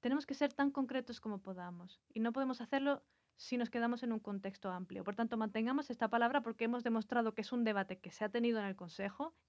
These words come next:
que es real. Y es importante que esté esa palabra ahí precisamente para poder demostrar que esta situación es cierta y demostrarlo a través del informe.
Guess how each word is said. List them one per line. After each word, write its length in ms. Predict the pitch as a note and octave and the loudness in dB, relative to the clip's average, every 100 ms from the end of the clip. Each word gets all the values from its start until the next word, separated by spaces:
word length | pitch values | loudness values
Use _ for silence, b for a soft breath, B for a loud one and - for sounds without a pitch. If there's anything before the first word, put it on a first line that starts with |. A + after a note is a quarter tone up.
| - | -8
que 140 | G3 | -6
es 80 | G3 | -6
real. 440 | F3 E3+ F#3 D4 - _ _ _ _ _ _ _ _ _ _ _ _ _ _ _ _ _ _ _ _ _ _ _ _ _ _ _ _ _ _ _ _ D4 | -8 -6 -4 -4 -8 _ _ _ _ _ _ _ _ _ _ _ _ _ _ _ _ _ _ _ _ _ _ _ _ _ _ _ _ _ _ _ _ -6
Y 220 | A#3+ - _ _ _ _ _ _ _ _ _ _ _ _ _ _ _ _ _ _ - | -6 -8 _ _ _ _ _ _ _ _ _ _ _ _ _ _ _ _ _ _ -8
es 120 | B3 | -2
importante 480 | C#4+ C4+ C4+ C#4+ C#4 | 0 0 -2 -4 -4
que 80 | A#3 | -4
esté 160 | - | -4
esa 220 | C#4 D4 | 0 0
palabra 340 | C#4+ C#4+ C#4+ C#4+ | 2 2 4 4
ahí 140 | C#4+ | 2
precisamente 600 | C#4+ B3+ B3 C#4 C#4 C#4+ | 0 -6 2 4 4 4
para 220 | C4+ A#3+ | 4 2
poder 200 | G#3+ A#3 | 4 2
demostrar 440 | C4+ B3+ A#3 C#4 C#4 | 2 0 2 0 2
que 100 | B3 | 0
esta 140 | A#3+ | -2
situación 460 | A#3+ C4+ A#3+ C#4 C4+ | -2 0 2 4 4
es 160 | A#3 | 2
cierta 400 | - D#4 C#4+ G3 | 0 0 2 0
y 40 | F#3 | -2
demostrarlo 600 | F#3 F#3 C4+ C#4 C#4+ - | -2 -2 0 4 4 4
a 140 | A3 | 2
través 480 | G3+ G3+ G3 A#3+ C#4 | 4 4 6 6 4
del 120 | B3+ | 4
informe. 560 | G#3 G3 F#3 F#3+ F3+ | 4 4 2 2 -2